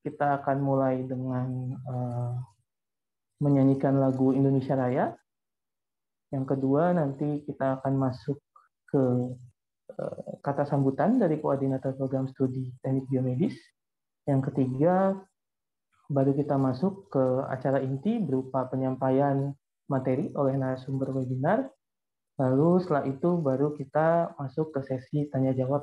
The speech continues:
dan diskusi. Jadi nanti untuk para mahasiswa dan yang bukan mahasiswa Program Studi Teknik Biomedis, karena setahu saya ada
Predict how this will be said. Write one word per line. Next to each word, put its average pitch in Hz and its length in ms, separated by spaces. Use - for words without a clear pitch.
dan 127 160
diskusi. - 400
Jadi 139 200
nanti 156 400
untuk 139 360
para 127 400
mahasiswa 127 840
dan 143 360
yang 135 280
bukan 135 400
mahasiswa 131 640
Program 127 320
Studi 131 160
Teknik 135 280
Biomedis, 131 520
karena 139 240
setahu 143 240
saya 165 360
ada 131 400